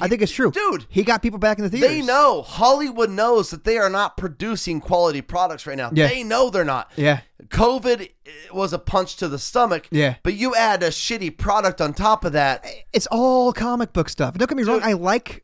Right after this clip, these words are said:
Speaker 1: some of the comic books,
Speaker 2: Yeah,
Speaker 1: but I've
Speaker 2: yeah.
Speaker 1: totally fallen off the
Speaker 2: Yeah.
Speaker 1: Marvel Universe.
Speaker 2: Oh,
Speaker 1: I
Speaker 2: me
Speaker 1: haven't
Speaker 2: too.
Speaker 1: seen
Speaker 2: Me too.
Speaker 1: anything
Speaker 2: I'm done.
Speaker 1: since Endgame. I've
Speaker 2: Steven
Speaker 1: haven't
Speaker 2: Spielberg
Speaker 1: seen shit.
Speaker 2: saying, "Tom, you saved our, you saved the movie business,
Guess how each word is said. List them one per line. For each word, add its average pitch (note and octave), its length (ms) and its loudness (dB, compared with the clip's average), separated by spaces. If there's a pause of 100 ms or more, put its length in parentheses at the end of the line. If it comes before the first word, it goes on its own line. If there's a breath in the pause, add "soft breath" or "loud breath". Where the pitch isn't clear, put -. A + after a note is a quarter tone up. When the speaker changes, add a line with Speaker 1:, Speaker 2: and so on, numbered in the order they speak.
Speaker 1:
some G3 240 -2
of - 20 0
the F#3 60 0
comic F3+ 340 -2
books, C3+ 160 -4
Speaker 2:
Yeah, E3+ 80 -4
Speaker 1:
but F3+ 80 0
I've A3+ 220 -2
Speaker 2:
yeah. D3+ 160 -4
Speaker 1:
totally F#3 480 4
fallen C3+ 340 0
off A#2+ 180 -4
the - 60 -6
Speaker 2:
Yeah. B2 80 -2
Speaker 1:
Marvel B2 220 -2
Universe. A#2 400 -6
Speaker 2:
Oh, G3 100 4
Speaker 1:
I E3+ 120 4
Speaker 2:
me F#3+ 40 6
Speaker 1:
haven't G3 160 4
Speaker 2:
too. A3 100 6
Speaker 1:
seen F3+ 120 2
Speaker 2:
Me F3 60 -6
too. F3 60 -4
Speaker 1:
anything F3+ 360 2
Speaker 2:
I'm G#3 120 4
done. B3+ 300 4
Speaker 1:
since - 120 -10
Endgame. C3+ 600 -2 (340)
I've D#3 140 0
Speaker 2:
Steven D4+ 460 -4
Speaker 1:
haven't C#4 60 -6
Speaker 2:
Spielberg C4 440 4
Speaker 1:
seen D3+ 100 -2
shit. C3+ 220 -6
Speaker 2:
saying, F#3 240 -4
"Tom, G#3+ 480 0 (960)
you F#3 180 -10
saved D#3 720 -4 (180)
our, B2 220 -8 (100)
you C#3+ 200 -8
saved E3+ 600 -6 (320)
the B2+ 100 -10
movie C3 240 -6
business, A#2 420 -10